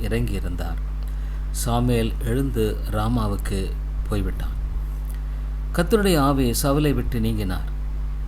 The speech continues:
கர்த்தரால் வரவிடப்பட்ட ஒரு பொல்லாத ஆவி அவனை கலங்க பண்ணி கொண்டிருந்தது. அப்பொழுது சவுலின் ஊழியக்காரர் அவனை நோக்கி, "இதோ தேவனால் விடப்பட்ட ஒரு பொல்லாத ஆவி உம்மை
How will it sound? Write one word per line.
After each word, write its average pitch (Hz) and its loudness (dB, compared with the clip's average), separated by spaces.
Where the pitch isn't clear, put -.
கர்த்தரால் 156 2
வரவிடப்பட்ட 127 0
ஒரு 107 0
பொல்லாத 131 0
ஆவி 98 0
அவனை 107 0
கலங்க 147 2
பண்ணி 107 0
கொண்டிருந்தது. 95 -2
அப்பொழுது 185 4
சவுலின் 147 0
ஊழியக்காரர் 120 0
அவனை 98 0
நோக்கி, - -2
"இதோ 170 4
தேவனால் 170 4
விடப்பட்ட 117 0
ஒரு 113 0
பொல்லாத 127 0
ஆவி 104 -2
உம்மை 107 0